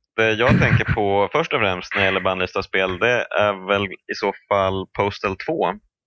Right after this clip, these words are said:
Speaker 1: Ehm, för det är väl i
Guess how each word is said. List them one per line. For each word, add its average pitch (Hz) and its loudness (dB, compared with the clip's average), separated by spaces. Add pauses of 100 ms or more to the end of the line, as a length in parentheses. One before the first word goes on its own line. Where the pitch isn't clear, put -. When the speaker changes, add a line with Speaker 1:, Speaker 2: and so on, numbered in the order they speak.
(680)
Speaker 1:
Ehm, 95 0 (180)
för 101 2 (160)
det 113 0
är 104 2
väl 101 -2
i - -8